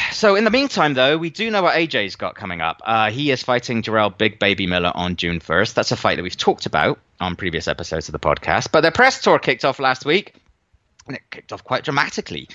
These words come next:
Uh, featured some pushing and shoving and trash talk, uh, and a lot of people believing there's some real bad blood between these two guys. Eric, uh, did you see that, and what's your read about it all?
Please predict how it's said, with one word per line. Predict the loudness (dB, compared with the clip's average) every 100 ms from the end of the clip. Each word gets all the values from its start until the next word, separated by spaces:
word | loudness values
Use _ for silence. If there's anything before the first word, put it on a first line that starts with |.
| -18 -10 2
Uh, | 4 4
featured | 0 -6 -6
some | -6 -4
pushing | -2 -2 -2
and | -2
shoving | -2 2 2 0
and | -4
trash | -2 -2 -2 -4
talk, | -4 -6 -8 -20 -20 -20 -20 _
uh, | 2 4
and | 2
a | 2
lot | 2 -2
of | -4
people | -10 -10
believing | -6 -4 -2
there's | 0 -2
some | -4 -2
real | -2 0
bad | 2 2 0
blood | -4 -4
between | -6 -8 -8
these | -10
two | -12 -10
guys. | -6 -6 -2
Eric, | -4 -4 -6 0
uh, | 2 2 4 4 4 2
did | 0
you | -6
see | -4 2
that, | 2 2
and | 0
what's | -2
your | -4
read | -4 -4
about | -2 -4
it | -4
all? | -8